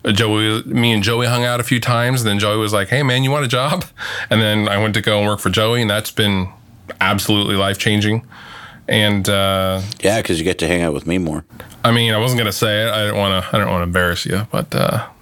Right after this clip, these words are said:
Speaker 2: Well,
Speaker 1: I
Speaker 2: no, I, I mean, a blush, but not be embarrassed.
Speaker 1: Okay. Well, good thing, uh, good thing this isn't on video then. But,
Speaker 2: Yeah.
Speaker 1: uh, no, that's been totally life-changing, and, um,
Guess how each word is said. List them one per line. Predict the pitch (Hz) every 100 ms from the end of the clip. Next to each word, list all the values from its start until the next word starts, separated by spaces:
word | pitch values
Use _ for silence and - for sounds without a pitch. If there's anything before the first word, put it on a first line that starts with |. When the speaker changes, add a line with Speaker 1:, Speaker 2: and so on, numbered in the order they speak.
| - - 104
Speaker 2:
Well, | 95
Speaker 1:
I |
Speaker 2:
no, | 95 90 82 82 85 -
I, | 90
I |
mean, | 85 82 80 - - -
a | 80
blush, | 78 78 85 85 - -
but | 65
not | 71 67
be | 64
embarrassed. | 65 - - - - - -
Speaker 1:
Okay. | 95 80 82 -
Well, | 98
good | 104 113
thing, | 120 110
uh, | 104 107
good | 117 117
thing | 110
this | 107
isn't | 107 104
on | 92 92
video | 92 90
then. | 82 85 - - - - - -
But, | 131 151
Speaker 2:
Yeah. |
Speaker 1:
uh, | 101 95 95 - - - - -
no, | 117 117
that's | 113 123
been | - 104 98
totally | - 127 131 135 117
life-changing, | 101 95 95 107 98 92 90 98
and, | - 95 92 90
um, | 95 95 92 92